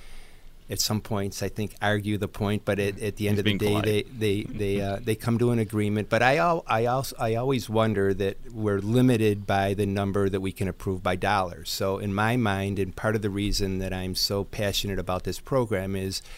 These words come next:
Speaker 1: what if the next best one is the one? I can, I can't stop thinking about that. If we had just a little bit more money, what if that's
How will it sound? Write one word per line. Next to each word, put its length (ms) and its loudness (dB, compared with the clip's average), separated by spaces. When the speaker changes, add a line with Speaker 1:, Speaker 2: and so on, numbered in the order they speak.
Speaker 1:
what 200 2
if 240 0
the 120 0
next 560 0
best 360 0
one 520 0
is 220 0
the 120 -4
one? 380 -6
I 60 -6
can, 340 -2
I 80 -6
can't 240 0
stop 260 0
thinking 340 -2
about 280 -6
that. 240 -8
If 180 -10
we 120 0
had 300 -2
just 260 -4
a 80 -4
little 400 -2
bit 240 0
more 200 0
money, 380 -2
what 240 -2
if 180 -4
that's 600 -4